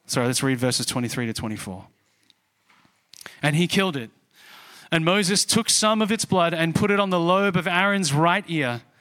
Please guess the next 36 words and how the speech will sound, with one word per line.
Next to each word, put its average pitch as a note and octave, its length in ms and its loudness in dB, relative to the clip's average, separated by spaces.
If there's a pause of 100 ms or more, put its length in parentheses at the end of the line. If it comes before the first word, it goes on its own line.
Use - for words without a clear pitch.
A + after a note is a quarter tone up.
(400)
and E3 140 0
on E3 80 2
the E3 100 2
thumb G3+ 380 0
of F3+ 140 0
his F3 200 0
right F3 260 0
hand C#3 500 0 (680)
and D3+ 120 0
on D#3 80 0
the D#3 80 0
big E3+ 240 2
toe D#3+ 340 2
of C3+ 140 0
his C#3 180 0
right C#3+ 220 0
foot. G#2+ 340 -6 (920)
Then E3+ 180 2
he F3+ 140 0
presented F3+ 460 0
Aaron's F#3 380 0
sons, C3+ 460 -2 (320)
and F3 140 2
Moses G3 320 2
put G#3+ 180 0
some G#3 380 2
of G3 100 -2
the G3+ 80 0
blood F3 240 2
on E3+ 120 0
the E3 80 2
lobes F3 420 2
of E3 260 -2 (840)
their F3+ 220 2
right F3+ 280 2
ears C3 520 -2